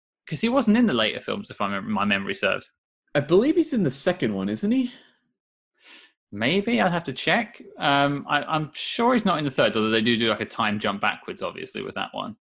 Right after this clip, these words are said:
Speaker 2: Yeah, uh, Rip Torn definitely had some personal problems. I think there was some addiction problems, maybe some depression.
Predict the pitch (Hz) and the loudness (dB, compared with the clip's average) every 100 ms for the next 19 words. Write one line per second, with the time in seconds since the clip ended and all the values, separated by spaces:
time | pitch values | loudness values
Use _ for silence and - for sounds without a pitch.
0 | _ _ 147 143 131 110 - - 143 147 | _ _ 0 4 6 6 2 0 2 2
1 | 180 262 - 214 208 196 160 151 160 165 | 2 -2 -4 0 2 2 2 0 0 -2
2 | 139 135 120 147 127 - 127 113 123 107 | -2 -4 -6 -4 -4 -4 -4 -4 0 2
3 | 107 113 107 107 110 135 139 127 - - | 2 0 -2 -4 -4 -2 -2 -2 -4 -18
4 | _ - _ _ - 117 101 120 117 - | _ -20 _ _ -8 -4 -2 0 0 0
5 | 120 117 - 113 113 113 110 113 110 110 | 0 0 0 2 2 0 0 -2 -2 -4
6 | 98 101 - 104 104 117 101 98 | -6 -6 -2 0 0 -2 -4 -4